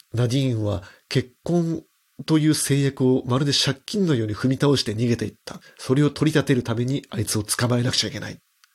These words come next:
ていう言葉を使っている。でも、最終回でこのマンチに対してドロシーは、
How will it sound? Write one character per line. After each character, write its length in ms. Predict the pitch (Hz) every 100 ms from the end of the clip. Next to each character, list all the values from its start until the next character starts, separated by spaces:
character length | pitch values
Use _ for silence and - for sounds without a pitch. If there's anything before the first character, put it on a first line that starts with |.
| _ _
て 80 | 151
い 100 | 123
う 100 | - - _
言 180 | - 127
葉 40 | 107
を 80 |
使 160 | - -
っ 40 |
て 160 | - -
い 60 | -
る。 120 | - _ _ _ _ _ _ _ _ _ _ _ - _
で 60 | 185
も、 180 | 175 - - - - _
最 200 | - 190
終 220 | 185 208
回 220 | 165 165
で 80 | 123
こ 120 | 123
の 120 | 127 123
マ 180 | 143
ン 100 | 175
チ 160 | 156 123
に 80 | 117
対 180 | 113 110
し 60 |
て 220 | - 107 - _ _ _
ド 180 | - 151
ロ 80 | 147
シ 220 | - 113
ー 60 | 110
は、 200 | 110